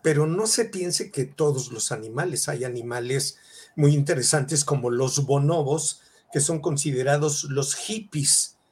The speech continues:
dentro de, eh, de los simios, por ejemplo, porque entre los bonobos, cuando hay una situación de estrés, en lugar de pelear, en lugar de reñir, eh, se acicalan,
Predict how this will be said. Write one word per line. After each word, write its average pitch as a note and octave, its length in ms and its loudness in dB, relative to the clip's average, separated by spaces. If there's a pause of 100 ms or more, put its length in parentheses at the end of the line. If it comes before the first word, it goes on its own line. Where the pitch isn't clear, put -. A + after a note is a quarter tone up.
(220)
dentro D3+ 840 2 (320)
de, D3 680 2
eh, A#2 920 -2 (520)
de B2+ 160 -4
los C3 200 0
simios, E3 640 0
por A2 220 -12
ejemplo, C#3+ 540 -4 (340)
porque D3 280 0
entre D3+ 280 0
los C#3+ 340 0
bonobos, E3 640 -2
cuando B2 280 -4
hay E3+ 140 -2
una G3 140 -2
situación D3+ 640 -4
de D3 80 -2
estrés, - 760 0 (480)
en D3+ 120 4
lugar D3+ 320 2
de F#3 140 2
pelear, C#3+ 540 2
en C3 120 0
lugar A#2 320 -6
de D3 120 -2
reñir, D#3+ 560 -2 (420)
eh, - 280 0 (140)
se - 300 2
acicalan, D3+ 880 -4